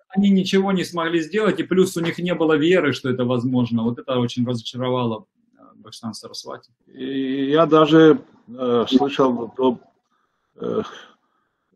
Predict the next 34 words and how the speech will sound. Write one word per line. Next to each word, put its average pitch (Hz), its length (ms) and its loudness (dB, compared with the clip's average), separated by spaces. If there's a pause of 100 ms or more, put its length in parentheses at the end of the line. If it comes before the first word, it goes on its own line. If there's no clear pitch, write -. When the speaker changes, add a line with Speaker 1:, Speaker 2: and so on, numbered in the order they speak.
(360)
Speaker 2:
вот 110 120 -12
как 123 200 2
раз 127 160 4
вот 123 180 2
эта 123 180 2
неизвестная 123 560 4
история 127 420 2
искон 151 400 -2
из 113 100 0
этого 123 240 0
семинара, 131 440 0
что - 280 0 (440)
Бхактисиданта 139 560 0
был 131 200 4
очень, 127 380 -2
очень 147 400 4
даже 135 240 8
рассержен 113 640 4
на 117 180 -2
Бон 117 220 0
Маха-, 113 320 -8
на 110 260 -6
Бон 147 320 -2
Махараджу, 135 540 2
и 131 40 6
он 131 220 2
даже 123 200 4
называл 127 460 6
его 127 320 6 (560)
не 110 80 -12
совсем 127 480 2
таким 120 340 0 (300)
<laughs> - 320 -8
именем. 127 680 4